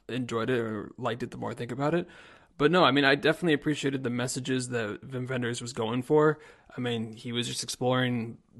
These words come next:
humanity, life, pain, sadness, uh, lo-, loneliness, all that kind of stuff. It was, it was interesting, and it was done in a very unique way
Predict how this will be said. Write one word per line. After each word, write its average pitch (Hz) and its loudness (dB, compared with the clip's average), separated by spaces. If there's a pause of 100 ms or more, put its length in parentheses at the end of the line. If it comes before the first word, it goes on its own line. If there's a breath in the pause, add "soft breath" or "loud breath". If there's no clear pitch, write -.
humanity, 123 0
life, 120 -2 (420)
pain, 123 -4
sadness, 123 -2 (120)
uh, 123 0
lo-, 127 2
loneliness, 127 0
all 135 2
that 131 -2
kind 131 -4
of 123 -6
stuff. 123 -4
It 127 -4
was, 143 -4
it 175 -4
was 170 0
interesting, 123 -4
and 117 -6
it 120 -6
was 123 -6
done 135 2
in 127 0
a 120 -4
very 127 0
unique 120 -6
way 117 -2